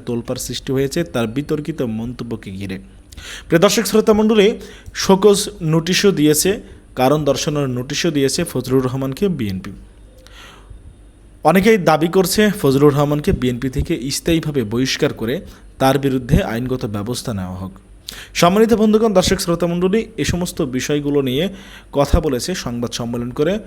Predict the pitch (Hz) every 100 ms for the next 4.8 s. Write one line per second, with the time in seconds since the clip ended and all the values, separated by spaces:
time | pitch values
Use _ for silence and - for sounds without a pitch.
0 | - - - 110 113 104 104 123 110 98
1 | - - - - - 220 214 208 202 180
2 | 190 - - - 147 147 117 120 131 -
3 | 165 165 185 202 131 - 139 147 143 156
4 | 131 127 165 147 151 - 165 175